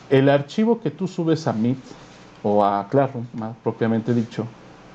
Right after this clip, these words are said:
solamente lo pueden ver dos personas, nadie más. La persona quien lo hace, quien lo elabora, que son ustedes,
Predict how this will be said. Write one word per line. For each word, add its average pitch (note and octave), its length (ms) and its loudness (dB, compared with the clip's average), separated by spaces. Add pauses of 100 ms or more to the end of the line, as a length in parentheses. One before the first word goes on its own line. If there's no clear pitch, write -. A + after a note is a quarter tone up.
solamente F3 560 0
lo D3 140 0
pueden D3 340 2
ver C3+ 160 0
dos C3+ 220 -4
personas, A#2+ 640 -2
nadie C#3+ 320 6
más. B2+ 340 -4 (1200)
La D#3 220 4
persona F#3 300 -4
quien B2+ 220 -4
lo A#2 140 6
hace, C3+ 300 -2
quien A2+ 240 -6
lo A2+ 60 0
elabora, A2 380 2
que - 80 -16
son A#2 200 -8
ustedes, A#2 580 -8